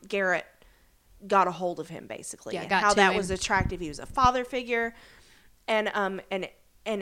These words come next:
Speaker 1: at one point, Phil says something like, um, you know, "You sound pretty sympathetic." And she's like, "No,
Speaker 2: Uh,
Speaker 1: no,
Speaker 2: no, no.
Speaker 1: I will never forgive him for what he's done. Don't
Speaker 2: No.
Speaker 1: mistake my understanding for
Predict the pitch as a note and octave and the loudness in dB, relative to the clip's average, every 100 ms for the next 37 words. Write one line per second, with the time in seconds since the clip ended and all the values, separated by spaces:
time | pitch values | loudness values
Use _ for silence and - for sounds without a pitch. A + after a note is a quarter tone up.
0 | - G3 G#3 A#3+ A#3 B3+ E3 - G#3+ A3+ | -2 -2 -2 -4 -4 -6 -6 -6 -6 -4
1 | G3+ G#3+ G3+ G3 F3+ F3 - F#3+ F3+ F3 | -6 -6 -6 -4 -4 -4 -6 -2 0 -2
2 | E3 E3+ _ _ - _ _ _ _ - | -8 -14 _ _ -20 _ _ _ _ -20
3 | - _ - - - - _ G#3 F#3 F#3 | -20 _ -20 -16 -18 -18 _ -4 -2 -2
4 | F#3 G#3 G3 G3+ F#3+ - F3+ F3 F#3+ F#3 | -2 0 -2 -4 -8 -6 -6 -4 -2 -2
5 | F3+ E3+ G3 F3+ E3 D#3 - _ - - | -4 -8 -8 -2 -2 -2 -6 _ -20 -20
6 | _ G3+ A3+ C4 D#4 D4+ D4 B3+ G#3+ F#3 | _ 2 4 8 10 12 12 10 8 4
7 | F#3+ - - - C4 A#3+ F#3 F3+ G#3 C4 | 0 -4 -2 8 8 8 2 2 6 6
8 | A#3 - G3 G#3 G#3 G3 E3+ F3+ E3 E3 | 6 -2 0 0 -2 -8 -8 -6 -6 -6
9 | E3+ - D3+ E2+ D2 F3+ - G#3 A3 C4 | -10 -2 -2 -2 -10 -16 4 6 8 8
10 | G#3+ - D#3+ A3+ G#3+ F#3+ - - _ _ | 6 4 4 6 6 4 -4 -20 _ _
11 | _ _ _ G#3 G#3 G3+ G3 F3 - A#3 | _ _ _ 2 4 4 2 -2 -2 0
12 | A3+ G#3 E3+ E3 E3 - F3+ F3 D#3+ D#3+ | 0 0 -2 -4 -10 -4 -2 0 -2 -2
13 | E3 | -8